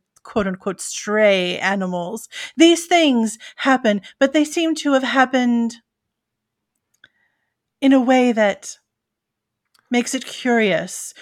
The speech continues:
Why just the members of the Cat Council? Why all at once? There is no evidence,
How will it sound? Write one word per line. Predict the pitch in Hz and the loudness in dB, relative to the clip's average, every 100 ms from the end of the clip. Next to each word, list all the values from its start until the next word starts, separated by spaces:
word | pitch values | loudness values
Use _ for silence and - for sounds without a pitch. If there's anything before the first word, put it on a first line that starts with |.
| - | 0
Why | 247 285 311 214 190 190 - | 6 8 8 4 -2 -8 -6
just | 254 240 | -6 -4
the | 226 | -4
members | 214 220 175 170 - | -2 -2 -4 -8 -12
of | 220 | -12
the | 214 | -6
Cat | - 208 | -2 -2
Council? | - 214 214 196 - | -2 -4 -4 -6 -6
Why | 254 262 277 320 196 190 190 - _ _ _ - | 2 4 6 6 4 2 -2 -8 _ _ _ -2
all | 233 240 | 0 0
at | 214 | 0
once? | 226 220 208 - - - _ _ _ _ _ _ _ _ _ - | 0 0 -2 -8 -12 -12 _ _ _ _ _ _ _ _ _ -2
There | 254 | 0
is | 269 285 | 2 2
no | 277 262 247 233 220 - _ _ _ - | 2 4 4 2 -2 -8 _ _ _ 0
evidence, | 247 220 196 208 - - - - | 2 2 -2 -6 -10 -12 -12 -18